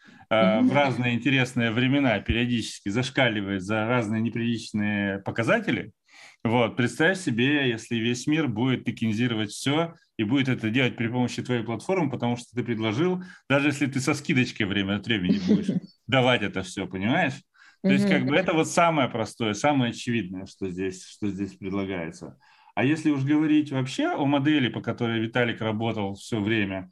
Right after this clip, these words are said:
Speaker 1: он работает по классической банковской схеме, и, в общем, классические банкиры, а, первое, на чем они зарабатывают, это процент, э, с разных, разных действий, да, с разных
Speaker 2: Да, это
Speaker 1: предложений
Speaker 2: естественно.
Speaker 1: и с, э, усложнения жизни людям.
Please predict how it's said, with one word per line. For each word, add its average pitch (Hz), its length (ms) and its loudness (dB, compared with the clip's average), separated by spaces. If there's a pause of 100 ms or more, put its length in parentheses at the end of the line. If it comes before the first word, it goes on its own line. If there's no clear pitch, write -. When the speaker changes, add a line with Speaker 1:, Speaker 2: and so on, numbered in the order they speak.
(360)
Speaker 1:
он 214 160 2
работает 165 440 0
по 131 100 -2
классической 135 560 0
банковской 127 580 0
схеме, 156 520 0
и, - 40 0
в 120 80 -2
общем, 117 300 -2
классические 131 540 -2
банкиры, 131 640 -2 (420)
а, 117 320 2
первое, 117 440 2
на 113 100 0
чем 117 200 -2
они 117 120 2
зарабатывают, 131 520 0
это 160 180 -2
процент, 127 640 2
э, 101 540 0
с - 140 -12
разных, 113 500 -2
разных 104 500 0
действий, 101 420 -2
да, 101 160 -6
с - 100 -12
разных 104 280 2
Speaker 2:
Да, 220 200 4
это 190 220 2
Speaker 1:
предложений - 0 -
Speaker 2:
естественно. 175 840 0
Speaker 1:
и 185 280 4
с, - 160 -6
э, 139 240 2
усложнения 135 880 2
жизни 120 680 2
людям. 104 480 -2